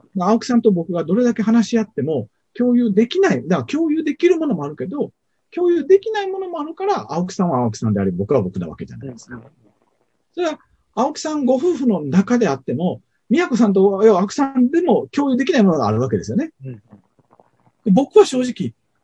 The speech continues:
Speaker 1: もう四年、あの、妻と結婚して、えっと、今年で十九年目ぐらいになるんですけど、全然共有できないものがいっぱいあるわけですよ。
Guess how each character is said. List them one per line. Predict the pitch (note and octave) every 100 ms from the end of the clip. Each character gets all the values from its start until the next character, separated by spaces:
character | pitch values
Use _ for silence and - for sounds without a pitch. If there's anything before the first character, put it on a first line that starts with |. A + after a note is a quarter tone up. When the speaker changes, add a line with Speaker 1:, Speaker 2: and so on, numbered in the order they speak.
| -
Speaker 1:
も | F#3 F#3+ D#3
う | E3+
四 | A3+
年、 | A#3 A3 A3+
あ | F#3+
の、 |
妻 | F#3 C#4+ G3
と | -
結 | F#3
婚 | - F3+
し | -
て、 | C#3+ B2 C#3
え |
っ | C3
と、 | G3
今 | G3+
年 | F#3+ F#3
で | C#3
十 | A3+
九 | G3+ A#3+
年 | A3+
目 | G#3+
ぐ | G#3+
ら |
い | A#2+
に |
な | F2+
る |
ん | A2 F#2+
で |
す | -
け |
ど、 | E2 G#2+ - _ - C#3+
全 | C#3+ B3+ C#4+ C#4+
然 | C#4 C4+ -
共 | A#3+
有 | D#4 B3+
で | A#3
き |
な | C#4+
い |
も | D#3+
の |
が | B2
い | D3+
っ |
ぱ | - D4
い |
あ |
る | D3+
わ |
け | C#3
で | -
す |
よ。 | F2